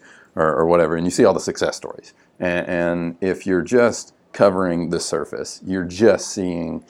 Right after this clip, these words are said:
their successes. It's like a highlight reel. You're seeing SportsCenter's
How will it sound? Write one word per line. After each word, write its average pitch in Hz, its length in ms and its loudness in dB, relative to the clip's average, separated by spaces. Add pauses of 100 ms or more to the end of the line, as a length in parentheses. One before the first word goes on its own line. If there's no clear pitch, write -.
(480)
their 82 580 2 (220)
successes. - 600 -6
It's 110 260 6
like 95 200 2
a - 60 -2
highlight 107 320 4
reel. - 240 -8 (220)
You're 117 100 4
seeing 117 540 2 (200)
SportsCenter's 90 1300 0